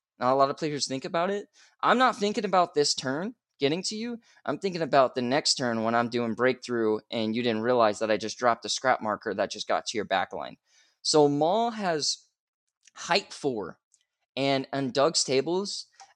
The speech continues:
Ninety percent of the things on the table, Maul can see over, and she's got range twelve. I don't care about damaging you. I don't, I, yeah, it's cool if I get it, if I get to hurt you, you know, I, I love that too, but that's just a bonus.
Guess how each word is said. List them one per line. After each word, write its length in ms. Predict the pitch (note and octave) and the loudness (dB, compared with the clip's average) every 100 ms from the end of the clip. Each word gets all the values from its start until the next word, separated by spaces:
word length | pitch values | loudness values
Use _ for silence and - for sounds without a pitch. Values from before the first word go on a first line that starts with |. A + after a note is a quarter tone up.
| _ B2+ | _ -10
Ninety 680 | C3+ D3+ F#3+ G3 A#3 A#3 | -8 2 4 4 2 -6
percent 420 | - A#3 - E3+ F#3+ | -4 0 2 2 0
of 60 | |
the 100 | F3 | -6
things 360 | - D3+ D3+ D#3 | -2 0 0 0
on 100 | D3 | -2
the 60 | |
table, 640 | B2+ C3+ C3 F3 G3+ B3+ _ _ _ - - _ _ - | -2 0 2 2 0 -2 _ _ _ -20 -20 _ _ -12
Maul 300 | A#2+ C#3 G#3+ | 2 4 4
can 180 | A#3+ F3 | 0 0
see 320 | - E3+ D#3 | 0 4 4
over, 420 | G#2 E2+ C2+ - _ _ _ - | 4 0 -12 -16 _ _ _ -6
and 120 | A2+ | -2
she's 180 | A#3 G#3 | 0 2
got 240 | B2+ A2 | 0 2
range 440 | B2 C#3+ D3 - | 0 2 2 0
twelve. 500 | - C3 G2+ E2+ - _ _ _ | 2 4 4 2 -8 _ _ _
I 80 | D3 | 0
don't 160 | F#3+ G3 | 0 0
care 300 | - E3+ F#3+ | 0 0 2
about 280 | D#3+ C3 B2 | 2 0 -2
damaging 500 | C3+ C#3+ A2 G#2+ F#2+ | -4 -4 -6 -10 -12
you. 200 | D#2 - - | -16 -18 -10
I 80 | B2 | -6
don't, 260 | D3 C#3+ - | -6 -8 -8
I, 100 | C3 | -10
yeah, 300 | A2+ D3 E3+ | -6 0 0
it's 120 | B2 | -2
cool 240 | - A3+ G#3 | -4 -4 -2
if 100 | C3 | -4
I 60 | |
get 160 | A#2+ A#2+ | -4 -4
it, 140 | A2+ | -4
if 180 | B2 A2 | -6 -6
I 60 | A2+ | -8
get 140 | A#2 | -10
to 40 | |
hurt 260 | A2 E3 - | -8 -6 -6
you, 200 | G#2 D3 - | -10 -12 -8
you 120 | A#2 | -4
know, 120 | A2 | 0
I, 140 | A2 | 0
I 140 | C3+ G#2+ | 2 0
love 280 | A2+ F3+ C3+ | 2 0 4
that 240 | C#3 - | 2 2
too, 320 | - F#3 B2+ | 0 0 -2
but 280 | A2+ A2+ A2 | 0 0 2
that's 180 | D3 - | -2 -2
just 180 | B2 G2 | -4 -6
a 40 | |
bonus. 540 | - A2 F2+ - - | -2 -2 -4 -8 -10